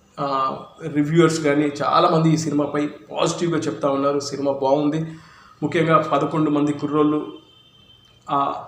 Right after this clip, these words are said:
నైంటీస్లో జరిగే కథ ఇది. వాళ్ళ పర్ఫార్మెన్స్ చాలా బాగుంది. ముఖ్యంగా మనని మనం చూసుకున్నట్లుగా ఈ సినిమా ఉంటుంది. చాలామంది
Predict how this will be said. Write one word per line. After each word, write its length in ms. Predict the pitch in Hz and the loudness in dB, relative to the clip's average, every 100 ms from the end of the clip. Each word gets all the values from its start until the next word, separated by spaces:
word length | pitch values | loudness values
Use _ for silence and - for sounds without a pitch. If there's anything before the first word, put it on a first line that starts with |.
| - 143 | -10 -2
నైంటీస్లో 580 | 143 170 170 170 170 | 0 0 -2 -2 0
జరిగే 600 | 151 143 139 147 147 - - _ - | 0 0 0 -2 -2 -10 -20 _ -4
కథ 140 | 139 139 | 0 2
ఇది. 500 | 143 143 147 - - - - - 143 | 2 2 0 -4 -18 -20 -20 -6 -2
వాళ్ళ 120 | 135 | 0
పర్ఫార్మెన్స్ 560 | 139 135 156 151 147 | 0 0 0 0 0
చాలా 160 | 135 143 | 2 2
బాగుంది. 400 | 147 147 143 143 | 4 2 2 0
ముఖ్యంగా 380 | 139 - 151 147 | -2 -4 -2 0
మనని 340 | 131 143 185 | 2 2 2
మనం 260 | 175 170 170 | 4 2 2
చూసుకున్నట్లుగా 720 | 160 - 151 143 147 147 147 - - - - _ 139 | -2 -4 -4 -4 -2 -4 -4 -12 -20 -20 -20 _ -6
ఈ 40 | |
సినిమా 300 | 123 147 151 | -2 0 4
ఉంటుంది. 680 | 151 147 143 143 147 147 - _ _ _ _ - | 4 2 0 -2 -2 -4 -14 _ _ _ _ 0
చాలామంది 640 | 143 151 151 151 - - | 2 4 2 0 -4 -8